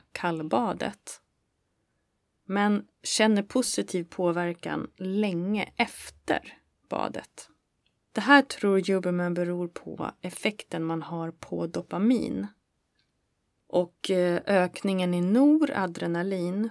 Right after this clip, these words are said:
borde förklara den ökade förmågan att fokusera som man får av kallbad. Slutligen, kortisolet frisätts inte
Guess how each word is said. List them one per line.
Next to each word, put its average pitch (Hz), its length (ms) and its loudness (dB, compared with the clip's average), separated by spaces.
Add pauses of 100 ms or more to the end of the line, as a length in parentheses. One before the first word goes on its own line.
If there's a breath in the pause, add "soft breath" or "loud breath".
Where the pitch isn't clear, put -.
borde 175 340 -6
förklara 170 800 -6
den 165 220 -4
ökade 175 440 -6
förmågan 165 680 -2
att - 120 -8
fokusera - 840 -4
som - 180 -12
man - 140 -6
får - 260 -8
av - 160 -10
kallbad. - 640 -12 (1400)
Slutligen, - 840 0 (1300)
kortisolet - 1400 0
frisätts - 680 -2
inte - 600 -8